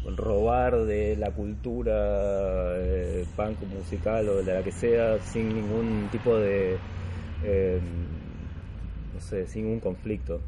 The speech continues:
Eh, es, eh, esto que decís, eh, no sé, está bueno, eh, es por cansancio de formas establecidas o hegemónicas, como quieras llamar, y también es por,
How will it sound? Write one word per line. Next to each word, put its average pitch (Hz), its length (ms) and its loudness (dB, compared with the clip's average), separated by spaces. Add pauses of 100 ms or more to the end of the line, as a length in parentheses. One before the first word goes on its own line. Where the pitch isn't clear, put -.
(640)
Eh, 90 480 -6 (460)
es, 147 260 0
eh, 123 220 -4
esto - 240 -2
que 123 80 2
decís, 143 520 -2 (120)
eh, 110 260 -4 (960)
no 107 100 -10
sé, 117 140 -6
está 113 180 -4
bueno, 113 380 2
eh, 101 480 -2
es 120 220 -6
por 120 300 -2
cansancio 131 640 0
de 104 100 0
formas 113 560 -2
establecidas 98 680 -4
o 90 40 -10
hegemónicas, 98 440 -6
como 92 180 -8
quieras 92 340 -4
llamar, 123 380 -4 (180)
y - 100 -16 (240)
también 104 340 -2
es - 80 -4
por, 98 540 2